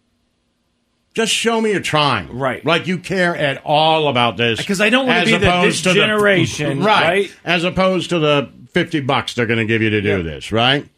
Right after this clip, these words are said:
Speaker 1: And I get it, you know, uh,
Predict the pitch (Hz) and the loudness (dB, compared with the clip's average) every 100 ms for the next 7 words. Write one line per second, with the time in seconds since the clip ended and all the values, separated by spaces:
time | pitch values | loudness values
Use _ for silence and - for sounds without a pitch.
0 | _ _ _ _ _ _ 160 185 208 147 | _ _ _ _ _ _ -2 0 -2 0
1 | 170 175 165 - 135 127 120 117 101 _ | 0 0 -2 -4 -2 0 0 -4 -10 _
2 | 120 | -8